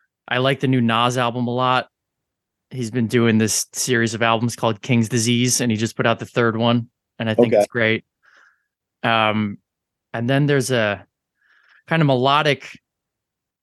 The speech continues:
Speaker 1: death metal-ish band called Dream Unending, and they just put a new record out that I have been listening to a good amount.
Speaker 2: Ooh.
Speaker 1: So,
Speaker 2: Oh, let me write that down.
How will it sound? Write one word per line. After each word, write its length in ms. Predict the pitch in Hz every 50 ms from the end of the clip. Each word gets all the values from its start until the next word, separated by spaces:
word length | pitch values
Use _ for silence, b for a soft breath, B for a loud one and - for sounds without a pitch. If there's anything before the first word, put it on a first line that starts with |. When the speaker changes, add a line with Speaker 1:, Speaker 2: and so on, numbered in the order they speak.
| _ _ - _ _
Speaker 1:
death 300 | - 151 143 147 - -
metal-ish 1120 | 139 139 139 143 143 135 135 135 131 131 131 131 131 127 - 135 127 123 120 - - -
band 300 | - 139 127 123 120 117
called 220 | - - 120 113 101
Dream 320 | - - 120 120 120 123
Unending, 680 | 117 113 107 110 110 110 110 104 110 101 101 101 98 - -
and 120 | 120 110
they 80 | 107 104
just 180 | 101 104 -
put 120 | - 123 110
a 80 | 104
new 140 | 104 104 104
record 320 | 101 98 95 - - 104
out 200 | 98 98 95 -
that 120 | - 104 101
I 140 | 104 101 95 - _ _
have 200 | - 113 101 92 - _ _ _ _
been 140 | 110 101
listening 320 | 101 101 98 - 104 101 90
to 180 | - - 107 110
a 40 | 104
good 160 | 101 110 107
amount. 300 | 107 110 110 107 - - _ _ _ -
Speaker 2:
Ooh. 40 | 127
Speaker 1:
So, 340 | - - 104 101 104 101 - _ _ _ _ _ _ _ _ _ _ _ _ _ -
Speaker 2:
Oh, 80 | 107 104
let 120 | - - 101
me 100 | 107 110
write 220 | 107 104 101 92
that 160 | - 92 92 -
down. 220 | 95 90 87 85